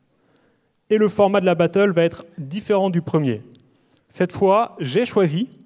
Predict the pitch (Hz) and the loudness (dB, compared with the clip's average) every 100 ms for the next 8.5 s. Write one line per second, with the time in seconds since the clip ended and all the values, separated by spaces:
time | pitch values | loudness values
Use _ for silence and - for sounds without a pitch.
0 | _ - - 233 175 143 208 160 113 _ | _ -16 -8 -6 -2 -2 -2 -6 -10 _
1 | _ _ _ _ _ - 185 175 - - | _ _ _ _ _ -2 2 2 0 -18
2 | - 147 139 185 185 180 165 165 - 139 | -10 -4 0 0 0 -2 -2 -4 -8 -6
3 | 120 185 170 123 - 220 - _ _ _ | -4 -2 -4 -6 -4 -6 -8 _ _ _
4 | _ _ _ _ 190 220 196 160 147 175 | _ _ _ _ -4 -4 -2 -2 0 0
5 | 185 214 - - 190 196 196 175 - 185 | 0 -6 -8 -6 -4 -4 -2 -2 0 -2
6 | 185 - 208 214 208 190 214 - - 165 | -2 -4 -4 -2 -2 -4 -6 -14 -8 -8
7 | 151 165 143 147 202 _ _ _ - 180 | -4 -4 -4 -8 -14 _ _ _ -8 -6
8 | 202 180 160 101 95 | -6 -6 -4 -6 -8